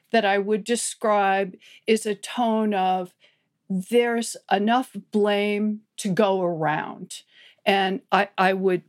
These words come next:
further locate that with a phrase from Odoric, "Almighty God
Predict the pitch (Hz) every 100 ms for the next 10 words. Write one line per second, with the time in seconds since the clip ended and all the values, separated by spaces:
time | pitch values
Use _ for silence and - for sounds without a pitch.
0 | _ - - 294 247 233 202 208 226 254
1 | - 254 220 208 - - 202 190 185 190
2 | - _ 175 190 180 - 170 - - 226
3 | 208 208 202 202 - - 175 170 - -
4 | 254 247 247 208 196 196 - _ - -
5 | _ - 196 196 214 277 311 294 226 196
6 | 196 196 196